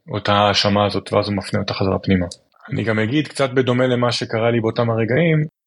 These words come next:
אז בדומה לזה אני גם מקבל מ-, לא מעט חברים שכרגע במלחמה, שהם בשטח, הם לא בעיבוד רגשי בכלל,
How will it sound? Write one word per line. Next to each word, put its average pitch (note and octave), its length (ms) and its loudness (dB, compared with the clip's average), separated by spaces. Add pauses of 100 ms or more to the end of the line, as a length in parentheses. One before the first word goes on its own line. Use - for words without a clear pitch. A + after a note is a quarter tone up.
(160)
אז G2 180 -8
בדומה G#2+ 300 2
לזה A#2+ 240 2
אני A2 240 0
גם G#2+ 180 2
מקבל G#2+ 460 0
מ-, G#2 400 2
לא G#2+ 80 2
מעט G#2+ 200 2
חברים G#2 320 0
שכרגע G2+ 460 -2
במלחמה, G#2 500 -2 (180)
שהם A2 220 -2
בשטח, G2+ 560 -2 (140)
הם G2+ 400 -2 (200)
לא B2 140 2
בעיבוד A#2+ 380 0
רגשי G#2 400 0 (440)
בכלל, G#2 380 -2